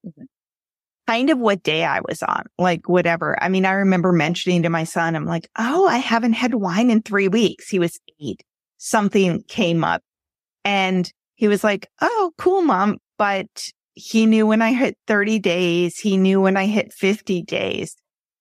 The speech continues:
Speaker 2: But also I remember at thirty days being like, "Have you noticed anything?" And I was worried he thought I was boring. And he was like, "Yeah, our house just feels a lot more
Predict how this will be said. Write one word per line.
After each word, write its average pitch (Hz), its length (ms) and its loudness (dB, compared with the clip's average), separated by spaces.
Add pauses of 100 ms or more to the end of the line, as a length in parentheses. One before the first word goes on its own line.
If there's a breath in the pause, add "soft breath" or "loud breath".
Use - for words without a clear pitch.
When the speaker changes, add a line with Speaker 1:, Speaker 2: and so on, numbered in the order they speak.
(180)
Speaker 2:
But 202 180 -2 (100)
also 208 340 -2
I 220 60 2
remember 196 380 2
at - 100 -4 (220)
thirty 185 240 0
days 196 340 -2
being 196 220 -2
like, 170 160 -4
"Have 196 260 -4
you 185 160 0
noticed 220 720 -2 (100)
anything?" 262 800 2
And 175 240 0
I 226 120 -2
was 269 200 -6
worried 185 280 0
he 196 160 -2
thought 180 280 -4
I 190 100 0
was 151 200 -2 (100)
boring. 208 560 0 (760)
And 220 100 0
he 220 160 4
was 208 240 2
like, 180 400 -2 (500)
"Yeah, 262 320 0
our 196 160 -2
house 208 600 -2
just - 300 -2
feels 196 320 2
a 175 80 -4
lot 165 500 -2
more 160 220 -2